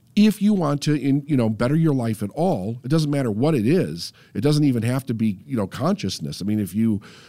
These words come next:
wanna learn how to build cars, you have to study. The information is here, but you have to study to get to it. So if you want to advance your life or make it better, you have to study.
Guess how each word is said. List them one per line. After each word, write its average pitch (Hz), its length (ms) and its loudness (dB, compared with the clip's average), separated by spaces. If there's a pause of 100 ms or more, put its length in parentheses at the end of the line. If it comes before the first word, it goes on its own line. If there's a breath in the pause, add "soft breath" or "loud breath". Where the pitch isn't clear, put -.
(100)
wanna 127 200 2
learn 131 220 2
how 123 100 0
to 123 80 -2
build 131 320 0
cars, 165 480 -4
you 156 140 0
have 156 200 2
to 120 100 -6
study. - 420 -2 (500 soft breath)
The 131 140 4
information 170 540 2
is 101 140 -2
here, 131 220 2
but 110 240 -6
you 113 60 0
have 107 120 -2
to 98 100 -10
study 95 240 -2
to 87 80 -6
get 82 180 -6
to 71 140 -8
it. 64 100 -12
So 139 140 2
if 113 100 0
you 143 80 4
want 175 220 4
to 240 40 2
advance 156 360 0
your 135 100 0
life 117 220 0
or 107 40 -2
make 101 200 0
it 90 100 -4
better, 85 240 -2
you 82 140 -4
have 78 100 -8
to - 80 -14
study. - 380 -12